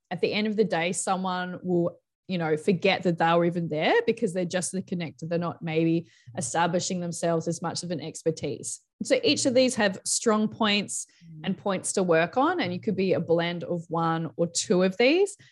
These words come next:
Speaker 1: but it's about learning kind of just what your natural style is. So as a teacher,
Speaker 2: Mm.
Speaker 1: I could bore you to death with facts.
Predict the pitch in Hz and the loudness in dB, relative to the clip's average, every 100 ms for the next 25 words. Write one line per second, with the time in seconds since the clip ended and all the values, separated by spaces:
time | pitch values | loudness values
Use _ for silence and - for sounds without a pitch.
0 | _ 214 214 240 233 - 214 220 254 294 | _ 0 2 2 2 4 4 4 4 0
1 | 269 247 - 226 - 190 202 202 208 165 | 0 0 0 -2 -2 -2 0 0 -2 -4
2 | - 220 - - 180 170 165 285 285 285 | -4 -6 -4 2 4 4 2 2 2 2
3 | - - 226 220 254 269 - 220 - 220 | -4 -2 0 2 2 0 -2 -2 0 2
4 | 220 220 _ _ _ _ _ 156 147 156 | 2 -2 _ _ _ _ _ -16 -14 -10
5 | 190 180 175 175 180 170 165 - 151 - | -4 0 2 2 0 -2 -6 -8 -4 0
6 | 180 415 - - | 0 0 -8 -12